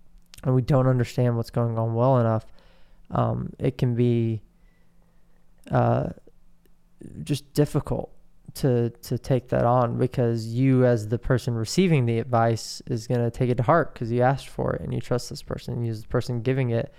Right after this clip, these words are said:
you're actually putting yourself at risk 'cause you don't know i-,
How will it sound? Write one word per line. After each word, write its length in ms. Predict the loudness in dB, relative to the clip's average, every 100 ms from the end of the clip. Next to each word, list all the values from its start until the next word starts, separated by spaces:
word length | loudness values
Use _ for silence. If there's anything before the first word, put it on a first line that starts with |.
| -20 -20 -20 -20 -20 -8
you're 240 | 0 4
actually 240 | 4 2
putting 240 | 0 2 2
yourself 380 | 0 2 0 0
at 120 | 0
risk 260 | 0 -2 -4
'cause 140 | -4
you 80 | -2
don't 300 | 0 0 0
know 440 | 2 2 4 0 -2 -14 -20 -20 -20 -20 -20 -20 -10
i-, 140 | -8